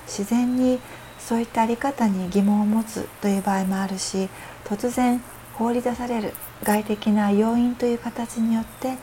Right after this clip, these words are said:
放り出されるという場合もあります。様々な形によって、そういった既成の、既存のこうあるべきとか、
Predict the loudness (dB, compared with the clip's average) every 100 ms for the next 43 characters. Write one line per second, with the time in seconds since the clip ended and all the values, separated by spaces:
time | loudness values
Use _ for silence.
0 | -12 -16 -16 -4 0 0 0 -2 -2 -2
1 | -4 -4 0 2 2 0 -4 -8 -10 -12
2 | -12 -14 -14 -18 -18 -18 -18 -18 -18 -16
3 | -16 -14 -4 0 2 4 4 2 -2 -4
4 | -2 0 0 0 -2 -6 -2 -2 -4 -14
5 | -16 -6 0 0 -2 0 2 2 -2 -16
6 | -12 -10 -2 0 2 2 0 -2 -4 -2
7 | 0 -2 -2 -2 -4 -8 -16 -16 -6 2
8 | 4 4 2 -2 -6 -10 -12 -10 -10